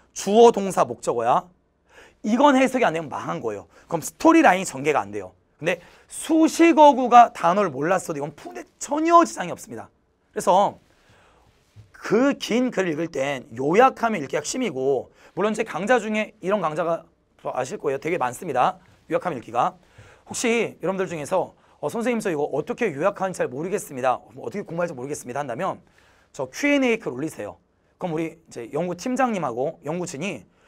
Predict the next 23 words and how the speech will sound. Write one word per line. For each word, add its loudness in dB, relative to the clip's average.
학생에 2
맞게끔 0
어떻게 0
공부하라고 0
제가 -6
세세하게 -2
이제 -16
상담을 0
해줄 -8
겁니다. -6
근데 -6
제가 -4
요거만은 2
좀 -20
확실히 -14
말씀드릴 -8
수 -16
있어요. -20
육 -4
평만 2
그런 0
게 0
아니에요. -4